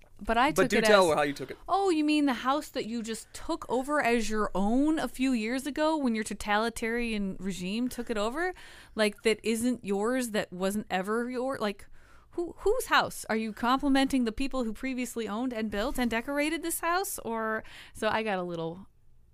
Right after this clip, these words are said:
Speaker 1: <laughs> a little angry in my head about it, 'cause I thought, "That, that's not yours." Simply taking something over and walking in and putting your stuff there doesn't mean that it's yours. Yeah, it is beautiful.
Speaker 2: In more than one scenario in the show.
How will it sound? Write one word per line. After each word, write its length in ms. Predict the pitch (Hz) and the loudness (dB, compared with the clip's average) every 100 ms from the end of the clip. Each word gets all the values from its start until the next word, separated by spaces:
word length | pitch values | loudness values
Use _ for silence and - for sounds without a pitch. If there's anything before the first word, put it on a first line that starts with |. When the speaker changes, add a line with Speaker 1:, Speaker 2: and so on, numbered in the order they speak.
| _ | _
Speaker 1:
<laughs> 0 | |
a 1400 | 220 - - - 370 359 226 - - - - - - 330 | 2 4 4 4 6 6 4 0 -18 -18 -18 -18 4 6
little 300 | 330 339 269 | 6 6 6
angry 400 | 247 240 254 262 | 8 6 6 6
in 80 | 262 | 6
my 100 | 262 | 6
head 240 | 269 269 277 | 6 6 4
about 280 | 262 269 | 4 4
it, 120 | 277 262 | 4 0
'cause 140 | 233 | -2
I 140 | 214 208 | -2 0
thought, 340 | 202 190 185 - | 2 2 0 -4
"That, 180 | 262 320 - 262 | -8 -8 -12 -2
that's 340 | 247 277 - | 2 2 0
not 220 | 220 202 170 | -2 -2 -2
yours." 540 | 175 147 - - - - - | -4 -4 -8 -14 -18 -20 -12
Simply 380 | - 381 392 370 | -6 0 2 2
taking 440 | - 269 254 254 | 2 -2 0 -2
something 320 | 240 226 226 185 | -2 -4 -4 -4
over 220 | 190 185 | -4 -4
and 120 | 165 | -2
walking 340 | 165 185 196 170 | 2 2 0 -2
in 140 | 180 | -4
and 100 | 170 | -6
putting 240 | - 202 185 | -6 -6 -6
your 160 | 170 | -8
stuff 400 | 165 - 175 180 | -10 -6 -6 -4
there 380 | 208 202 208 220 - - - - - - _ - - | -2 0 0 -4 -10 -20 -20 -20 -20 -20 _ -20 -4
doesn't 300 | 220 208 - | -2 -2 -6
mean 160 | 160 135 | -8 -8
that 100 | 95 | -12
it's 180 | - | -14
yours. 520 | 50 53 - - - - - | -14 -16 -16 -18 -18 -14 -2
Yeah, 200 | 330 330 | 2 4
it 40 | |
is 140 | 349 - | 2 0
beautiful. 380 | 262 165 - | -2 -4 -2
Speaker 2:
In 80 | 151 | 2
more 140 | 160 147 | 4 4
than 100 | 139 | 4
one 160 | 147 | 2
scenario 400 | - 113 110 113 | 0 -2 0 0
in 100 | 107 | -2
the 60 | 107 | -4
show. 220 | - - | -8 -10